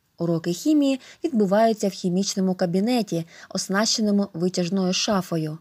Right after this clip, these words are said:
У ній виконують досліди, під час яких виділяються гази з різким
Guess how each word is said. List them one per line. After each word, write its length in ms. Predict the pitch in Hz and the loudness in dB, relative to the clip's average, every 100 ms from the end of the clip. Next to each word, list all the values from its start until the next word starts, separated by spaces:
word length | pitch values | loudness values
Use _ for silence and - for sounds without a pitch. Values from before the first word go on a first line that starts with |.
| _ _ - | _ _ -2
У 80 | |
ній 180 | 175 175 | 0 2
виконують 580 | 160 170 240 269 262 196 | 0 2 4 4 4 2
досліди, 500 | 180 185 180 170 175 - - - | 2 2 0 2 0 -2 -10 -6
під 120 | 285 | -2
час 220 | 427 - | 0 2
яких 300 | 254 277 269 | 2 2 0
виділяються 680 | 208 185 190 226 220 214 202 | 0 2 4 4 2 0 -2
гази 480 | 170 170 208 226 175 | -2 0 2 2 2
з 60 | 165 | 0
різким 460 | 170 - 277 311 | -2 -2 0 0